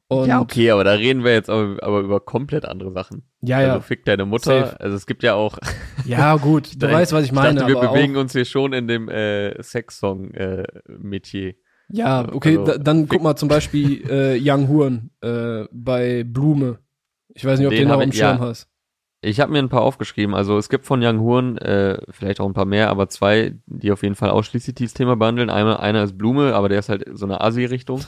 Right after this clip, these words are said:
Speaker 1: <laughs> Ja, so Assi
Speaker 2: Ähm,
Speaker 1: stumpf einfach.
Speaker 2: Assi dreckig,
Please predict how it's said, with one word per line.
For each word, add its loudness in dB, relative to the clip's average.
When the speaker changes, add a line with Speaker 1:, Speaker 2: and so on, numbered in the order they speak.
Speaker 1:
<laughs> 0
Ja, 2
so 2
Assi 2
Speaker 2:
Ähm, 4
Speaker 1:
stumpf 2
einfach. -6
Speaker 2:
Assi 0
dreckig, -2